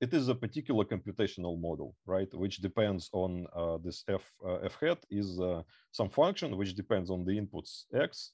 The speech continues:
and, uh, the W, this W, uh, that I have here is the, uh, collection of all the parameters of all the weights, uh, that we have in the network. So if the, if we fix all the weights in the network, then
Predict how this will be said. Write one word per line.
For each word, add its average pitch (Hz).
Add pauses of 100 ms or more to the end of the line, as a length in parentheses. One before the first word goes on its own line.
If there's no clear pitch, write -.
(100)
and, 98
uh, 98
the 98
W, 95 (320)
this 92
W, 120
uh, 110
that 104
I 104
have 101
here 90
is 104
the, 92
uh, 87
collection 110
of 92
all 113
the 95
parameters -
of 82
all 95
the 87
weights, 78 (320)
uh, 76
that 73
we 73
have 78
in 76
the 73
network. 69 (600)
So 104
if 127
the, 131
if 120
we 120
fix - (120)
all 123
the 117
weights 113
in 95
the 92
network, 82
then 101